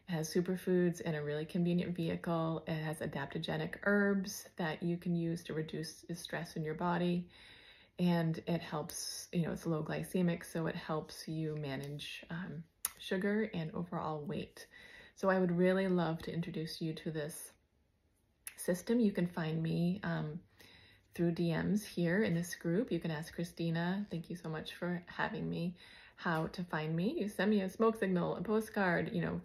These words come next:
find me on the public page, Your Story Matters,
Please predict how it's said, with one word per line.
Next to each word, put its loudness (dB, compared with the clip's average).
find 2
me 2
on 2
the 2
public -2
page, 0
Your 0
Story -2
Matters, 4